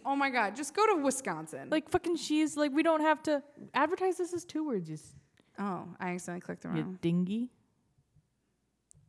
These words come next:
Speaker 1: Well, I think then we should
Speaker 2: Twelve
Speaker 1: do
Speaker 2: random words.
Speaker 1: No, we should do cheese and cover. <gasps> Oh my God. A
Speaker 2: Cover your cheese.
Speaker 1: No, no, no, no, no. Okay. So I was literally talking about people. This, this,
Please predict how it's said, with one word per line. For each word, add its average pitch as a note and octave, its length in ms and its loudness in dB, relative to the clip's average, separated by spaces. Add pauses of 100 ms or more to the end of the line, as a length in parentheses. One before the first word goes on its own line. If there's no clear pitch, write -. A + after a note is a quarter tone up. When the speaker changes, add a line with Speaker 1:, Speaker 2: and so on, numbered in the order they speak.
(100)
Speaker 1:
Well, G3+ 300 2
I G3+ 120 4
think C4+ 220 0
then C#4+ 180 4
we C#4+ 80 4
should - 120 0
Speaker 2:
Twelve A#3+ 160 10
Speaker 1:
do F4 140 8
Speaker 2:
random F3 360 4
words. D#3 220 0
Speaker 1:
No, A3+ 140 6
we A3 140 4
should A#3+ 200 0
do C#4 140 2
cheese D4 600 4
and A3+ 280 0
cover. F#3+ 500 0 (180)
<gasps> D#4 140 -10 (720)
Oh B3 200 10
my B3+ 240 8
God. F#3 480 10 (260)
A G#3 100 12
Speaker 2:
Cover F#3+ 220 6
your F#3 160 2
cheese. F3 460 -4
Speaker 1:
No, C4 480 12
no, A3+ 180 4
no, C4+ 220 8
no, C4 340 6
no. G3 480 6
Okay. G#3+ 300 4 (320)
So A3 300 2
I G3+ 160 -2
was G#3+ 140 -4
literally A3+ 300 0
talking G#3+ 400 0
about G3 340 -2
people. F#3+ 360 -4
This, A3 220 -6
this, B3+ 280 -6